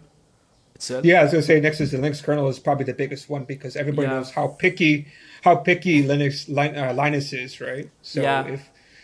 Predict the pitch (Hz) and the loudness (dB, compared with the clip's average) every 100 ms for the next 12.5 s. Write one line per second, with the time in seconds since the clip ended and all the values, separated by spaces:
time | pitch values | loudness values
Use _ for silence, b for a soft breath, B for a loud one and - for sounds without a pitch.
0 | b 143 160 170 170 175 139 151 147 156 | b 2 4 4 2 0 0 0 2 0
1 | 170 143 147 156 139 143 156 - _ _ | 0 0 0 -4 -6 -6 -6 -8 _ _
2 | _ 143 127 139 143 - 143 135 127 - | _ -14 -12 -14 -14 -12 -10 -10 -14 -20
3 | _ 156 160 - - - - _ _ - | _ -2 0 -2 -12 -14 -18 _ _ -4
4 | 156 - - - 165 143 143 160 165 147 | -4 -4 -12 -6 -4 -2 -2 2 2 2
5 | 180 185 175 170 151 170 139 - - 143 | 4 6 6 4 4 4 2 -2 -10 -4
6 | 160 165 156 160 151 147 143 147 135 135 | -2 -2 0 2 4 2 2 0 0 -4
7 | 151 151 151 139 156 147 156 131 143 - | -6 -6 -8 -6 -8 -8 -8 -8 -10 -12
8 | _ - 117 - - _ _ 190 196 151 | _ -12 -12 -14 -20 _ _ -20 -20 -20
9 | B B _ _ _ _ _ _ - - | B B _ _ _ _ _ _ -20 -12
10 | 127 123 123 120 120 139 131 - _ - | -6 -4 -4 -6 -6 -6 -8 -12 _ -20
11 | - _ _ _ 165 160 - 151 147 165 | -20 _ _ _ -4 -4 -2 -4 -4 -4
12 | 165 147 - 143 127 | -4 -6 -4 -6 -6